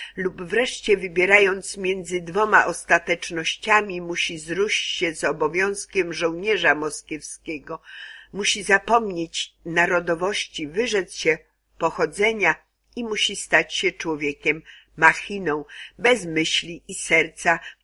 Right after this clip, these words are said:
która, że żyje, przekonywa żołdacką hulatyką, poruszeniami i jękiem,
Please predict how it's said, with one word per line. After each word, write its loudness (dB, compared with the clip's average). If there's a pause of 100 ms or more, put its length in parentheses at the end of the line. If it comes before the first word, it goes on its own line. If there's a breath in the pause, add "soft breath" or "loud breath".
(160)
która, 8
że 4
żyje, 2
przekonywa 2
żołdacką 0
hulatyką, 0 (340 loud breath)
poruszeniami 4 (120)
i -2
jękiem, 0